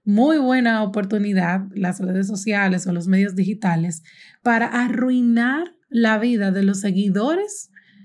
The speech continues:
eh, si no se vive una vida verdaderamente íntegra en el evangelio. Entonces, por eso es que considero que antes de decidir si es correcto o no estar en las redes sociales, ya sea como pastor o como iglesia,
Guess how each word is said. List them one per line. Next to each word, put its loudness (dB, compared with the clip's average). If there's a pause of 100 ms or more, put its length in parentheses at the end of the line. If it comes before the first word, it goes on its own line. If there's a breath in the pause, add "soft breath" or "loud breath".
(220 soft breath)
eh, 0
si 2
no 4
se 0
vive 0
una 0
vida -2
verdaderamente -2
íntegra 0
en -2
el 0
evangelio. -6 (640 loud breath)
Entonces, -2
por 0
eso 2
es 0
que -2
considero 0
que -4
antes -2
de 0
decidir 0
si -2
es -2
correcto -4
o -2
no 0 (400 soft breath)
estar 0
en 0
las -2
redes 0
sociales, 0
ya 0
sea -2
como -4
pastor -4
o -6
como -4
iglesia, -2